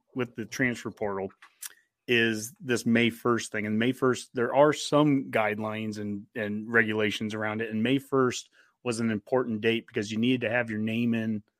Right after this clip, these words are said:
the portal by then if you were going to transfer and get immediate, uh, play time this year. So in the case of, like, right now, I wouldn't worry too much, Husker fans, about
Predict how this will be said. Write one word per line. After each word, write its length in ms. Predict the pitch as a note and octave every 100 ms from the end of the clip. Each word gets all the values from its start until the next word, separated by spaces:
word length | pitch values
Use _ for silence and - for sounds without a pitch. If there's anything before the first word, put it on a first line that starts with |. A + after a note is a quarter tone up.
| _ -
the 60 |
portal 360 | G#2+ B2 A#2+ A2+
by 260 | G#2 A#2+ A#2+
then 380 | A2+ G#2+ G#2+ -
if 200 | G#2+ -
you 80 | A2+
were 100 | A2+
going 180 | A2+ G#2
to 120 | G#2+
transfer 500 | - A#2+ A2+ - A#2
and 120 | G#2+
get 80 | G#2+
immediate, 720 | G2+ G#2+ A#2 A#2+ A2+ A2 - _ _ _ _ _
uh, 200 | A2 G2+
play 260 | - A#2+ G#2+
time 320 | A#2 G#2+ G#2
this 260 | G#2+ -
year. 240 | A2+ F#2 -
So 460 | - - A#2 A2 G#2 - - _
in 120 | - A#2
the 80 |
case 320 | A2 B2+ B2 -
of, 220 | A2+ A2+ _
like, 160 | A#2+ G#2
right 240 | A#2 B2+
now, 160 | A#2+ A2
I 60 | A2
wouldn't 340 | A#2+ C#3+ C3+
worry 240 | C3 C3+
too 160 | A#2+ -
much, 220 | B2 A#2+
Husker 280 | B2 A2 A2+
fans, 300 | A#2 A2+ A2+
about 300 | G#2+ A2 G#2